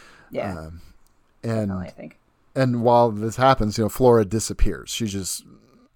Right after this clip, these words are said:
Speaker 2: where does she go? She takes Missus Gross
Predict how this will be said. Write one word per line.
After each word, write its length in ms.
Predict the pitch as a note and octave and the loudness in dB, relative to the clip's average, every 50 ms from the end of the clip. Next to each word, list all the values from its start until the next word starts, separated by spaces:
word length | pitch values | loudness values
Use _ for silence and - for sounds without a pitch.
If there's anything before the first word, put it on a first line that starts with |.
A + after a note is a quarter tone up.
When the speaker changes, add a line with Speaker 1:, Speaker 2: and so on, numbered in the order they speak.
| _ _ | _ _
Speaker 2:
where 340 | - A2 G2+ G2+ G#2+ G#2+ G#2+ | -14 -10 -6 -2 -2 0 -2
does 100 | G2 F#2 | -2 -4
she 140 | - - G2 | -6 -8 -8
go? 500 | F2 G2+ A2 G#2+ G#2 G2+ G2+ G2+ G2 F#2+ - - - - - - _ _ _ _ _ - | -4 -2 -2 0 0 0 0 -2 -4 -6 -10 -18 -20 -20 -20 -20 _ _ _ _ _ -16
She 680 | - - - A2+ G#2+ G2 F#2+ G2 F#2+ F#2 F#2 F#2 F2+ - _ _ _ _ _ _ _ _ _ _ G3+ G3 F#3+ - - | -14 -12 -8 -6 -4 -4 -4 -6 -6 -8 -10 -12 -14 -16 _ _ _ _ _ _ _ _ _ _ -20 -20 -20 -20 -8
takes 260 | - C3+ C3+ B2 - | -2 -2 -2 0 -2
Missus 300 | B2+ B2 A2 - - F#2 | -4 -6 -6 -6 -8 -8
Gross 340 | - A#2 A2+ A2+ A2+ G#2+ - | -4 -2 0 0 0 -2 -4